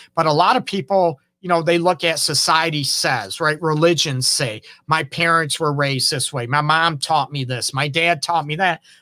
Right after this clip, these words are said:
What if it doesn't work for you? And I love stirring the pot.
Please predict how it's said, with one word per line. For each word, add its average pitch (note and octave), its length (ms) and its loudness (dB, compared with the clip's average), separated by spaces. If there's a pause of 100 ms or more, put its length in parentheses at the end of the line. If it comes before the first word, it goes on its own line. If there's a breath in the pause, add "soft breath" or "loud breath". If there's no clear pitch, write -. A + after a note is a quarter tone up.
What F4 220 2
if F4+ 160 0
it F4 140 -4 (100)
doesn't D4+ 340 0
work C#4+ 240 -2
for C#4 200 -2
you? C4+ 380 -2 (260 soft breath)
And E3+ 120 -2
I D#3 100 2
love D#3+ 600 4 (180)
stirring F#3 460 2
the D#3 80 0
pot. C3 320 -2